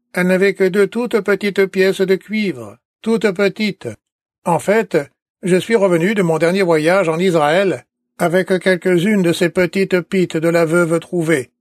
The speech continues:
lors de fouilles archéologiques. De magnifiques, simples, petites, minuscules pièces de la valeur d'une fraction de centime. C'est tout ce qu'elle possédait, dit Jésus,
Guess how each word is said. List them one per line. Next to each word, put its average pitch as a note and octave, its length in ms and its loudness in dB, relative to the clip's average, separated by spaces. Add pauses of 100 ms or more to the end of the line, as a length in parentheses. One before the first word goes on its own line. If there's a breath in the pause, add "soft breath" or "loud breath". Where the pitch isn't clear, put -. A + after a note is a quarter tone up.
(120)
lors G3 220 2
de F#3 100 2
fouilles F3+ 280 0
archéologiques. F3 760 0 (800)
De F#3+ 100 4
magnifiques, F3+ 760 -2 (380)
simples, D3 680 -2 (180)
petites, F3+ 600 0 (380)
minuscules G3 640 0
pièces F3+ 480 0
de F3+ 80 2
la F#3 140 4
valeur F#3 380 2
d'une F3+ 200 0
fraction F3+ 540 -2
de F3 100 2
centime. E3+ 680 -4 (640)
C'est G#3+ 260 -2
tout A#3+ 200 0
ce - 100 -6
qu'elle F#3 200 0
possédait, D3+ 640 -2
dit C#3 140 -6
Jésus, F#3 500 -2